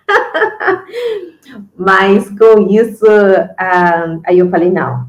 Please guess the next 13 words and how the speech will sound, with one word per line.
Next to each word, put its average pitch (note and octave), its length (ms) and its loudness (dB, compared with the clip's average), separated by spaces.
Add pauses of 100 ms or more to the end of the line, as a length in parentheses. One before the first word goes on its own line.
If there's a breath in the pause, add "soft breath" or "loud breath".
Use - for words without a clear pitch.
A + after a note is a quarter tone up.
(180)
eu E3 220 0
já, D#3+ 140 -4
agora E3+ 360 0
que - 80 -8
eu F3+ 100 -4
tô F#3+ 100 -4
aqui, F3 400 -2
vamos G#3+ 340 -6
ter G3 140 -2
que D#4+ 360 -2
se - 160 -6
achar F#4+ 460 -2
aqui." D4 360 -6